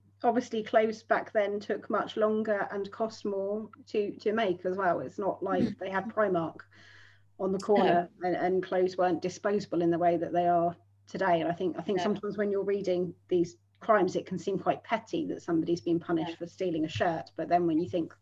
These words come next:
Speaker 1: about how much a shirt might have cost or how much, uh,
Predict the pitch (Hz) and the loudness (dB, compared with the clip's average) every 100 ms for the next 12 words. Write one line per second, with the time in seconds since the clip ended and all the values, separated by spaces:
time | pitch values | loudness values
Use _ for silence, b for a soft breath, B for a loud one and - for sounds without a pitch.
0 | _ 185 180 170 202 185 - 185 - 185 | _ -6 -4 -2 -2 -2 -4 -8 -2 4
1 | 170 - - b b b b - 190 202 | 4 2 -8 b b b b 0 0 0
2 | - 226 - - 175 185 180 170 - - | 6 6 6 0 0 0 -2 -4 -8 -4
3 | 180 170 165 | 0 2 0